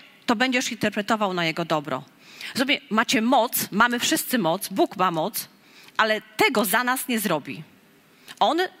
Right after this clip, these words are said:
nadał nam znaczenie, wartość, dlatego umarł. A ty masz swoją moc, żeby nadać wartość.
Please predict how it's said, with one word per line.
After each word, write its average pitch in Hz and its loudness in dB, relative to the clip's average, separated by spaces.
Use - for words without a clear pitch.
nadał 226 2
nam 196 2
znaczenie, 156 -2
wartość, 165 0
dlatego 208 -4
umarł. 160 -2
A 202 -4
ty 233 0
masz 196 2
swoją 240 2
moc, 160 -2
żeby 196 -2
nadać 185 0
wartość. - -6